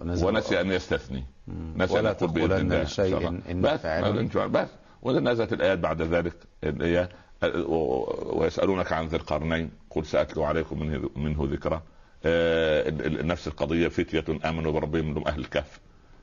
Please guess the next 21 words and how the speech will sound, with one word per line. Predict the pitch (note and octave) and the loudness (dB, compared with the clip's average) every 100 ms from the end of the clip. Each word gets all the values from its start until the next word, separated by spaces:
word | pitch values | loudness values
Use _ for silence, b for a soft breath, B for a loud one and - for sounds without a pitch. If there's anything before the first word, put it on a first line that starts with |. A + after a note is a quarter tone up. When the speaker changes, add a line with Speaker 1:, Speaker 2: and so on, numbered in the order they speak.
| b - | b -2
Speaker 1:
آه، | E2+ | 0
Speaker 2:
أما | G#2 A2 | 2 2
الروح | G#2 | 2
Speaker 1:
وزدناهم | A2 A#2 A2+ | 2 2 2
Speaker 2:
فقالوا | G#2+ G#2 A2+ | 2 2 0
Speaker 1:
هدى. | E2+ - | -2 0
Speaker 2:
وزدناهم | F2+ F#2 F2 F2+ | 0 2 2 0
هدى. | F2+ | 2
أما | G#2+ C3+ C#3+ D#3+ F#2+ | 0 2 0 2 0
أهل | A2+ | 0
الكهف، | F#2+ A2+ A2+ - | 0 0 0 0
أما | D#2 G#2 G2+ | 2 2 2
الروح، | F#2+ F#2 F2+ G2 A2+ B B | 2 4 4 4 0 B B
ويسألونك | A2 A2 - G#2+ G2 - | 0 2 0 0 0 -2
عن | F2 F2 | -2 0
الروح، | G#2+ | -2
قل | - E2 | 0 0
الروح | F2 G2+ - | 2 0 0
من | E2 D#2+ | -6 -4
أمر | F2 D2+ | -2 0
ربي | E2+ A#2 C3+ | -2 -2 -4